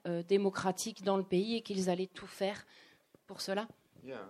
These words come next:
Speaker 2: and so the army had this very particular position within the kind of national psyche, because they were still thought of, at this point in two thousand eleven, they were thought of as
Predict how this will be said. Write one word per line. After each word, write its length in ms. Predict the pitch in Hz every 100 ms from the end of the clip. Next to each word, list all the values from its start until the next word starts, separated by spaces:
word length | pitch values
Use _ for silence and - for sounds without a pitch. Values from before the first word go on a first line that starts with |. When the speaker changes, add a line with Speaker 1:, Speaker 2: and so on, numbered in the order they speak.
| -
Speaker 2:
and 60 | 127
so 140 | 143
the 80 | 131
army 260 | 147 156 123
had 200 | 123 -
this 160 | 117
very 180 | - 127
particular 480 | - - 170 - 127
position 580 | - 110 123 - 101 92
within 480 | 104 104 123 120 110
the 80 |
kind 200 | 98 107
of 80 | 98
national 400 | 107 107 - 101
psyche, 560 | - 101 98 - 87 85
because 260 | 104 104
they 100 | 95
were 80 | 104
still 320 | 101 - 123
thought 400 | 113 120 113 110
of, 460 | 95 85 82 - - - _ _ - - - -
at 140 | 123
this 120 | 117
point 200 | - 117
in 60 | 95
two 120 | 120
thousand 240 | 113 104 104
eleven, 260 | 95 90 - - _ -
they 200 | - 123
were 80 | 123
thought 340 | - 156 143
of 320 | 110 101 98 -
as 520 | 117 110 104 90 -